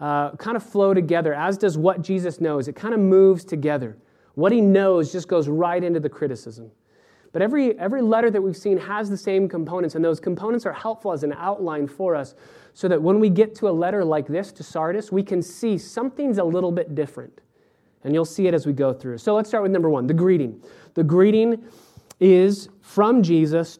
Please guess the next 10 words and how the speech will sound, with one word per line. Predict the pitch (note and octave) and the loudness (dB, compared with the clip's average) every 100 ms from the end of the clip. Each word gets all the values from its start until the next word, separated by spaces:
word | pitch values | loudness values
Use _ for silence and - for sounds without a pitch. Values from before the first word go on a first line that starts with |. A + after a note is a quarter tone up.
| - | -20
to | - G#3+ A3+ | -2 2 2
the | A3+ F3+ | 2 0
angel | E3 D#3 E3 D#3+ | 0 0 -2 -4
of | D#3 | -4
the | E3 | -6
church | E3+ F3 D#3+ - - | -4 -2 -2 -4 -8
in | D3+ D3 | -4 -4
Sardis, | - D3 C3+ A#2+ A2 | -2 0 0 -2 -6
the | C#3 | -10
church | - F3 E3+ - | -6 -6 -6 -8